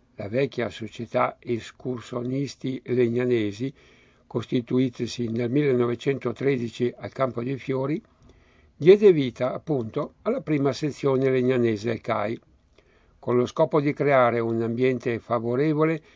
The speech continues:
allo sviluppo dell'alpinismo in una forma più sportiva e moderna. Un alpinismo, insomma, intenzionato ad assumere connotati più sportivi e dinamici rispetto all'escursionismo,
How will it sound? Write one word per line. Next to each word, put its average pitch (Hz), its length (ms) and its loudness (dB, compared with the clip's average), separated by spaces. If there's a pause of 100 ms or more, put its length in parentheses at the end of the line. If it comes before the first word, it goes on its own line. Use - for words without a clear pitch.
(220)
allo 165 280 4
sviluppo 156 500 0
dell'alpinismo 127 960 -2 (440)
in 180 140 0
una 190 240 4
forma 156 400 2
più 123 180 -6
sportiva 117 800 -2
e 110 160 -6
moderna. 107 680 -4 (540)
Un 123 180 0
alpinismo, 120 560 0
insomma, 113 520 0 (680)
intenzionato 127 1000 2
ad 117 160 -4
assumere 117 680 -2 (400)
connotati 117 720 0
più 120 160 -6
sportivi 120 720 -2
e 117 40 6
dinamici 135 680 -2
rispetto 123 540 -2
all'escursionismo, 117 1200 -4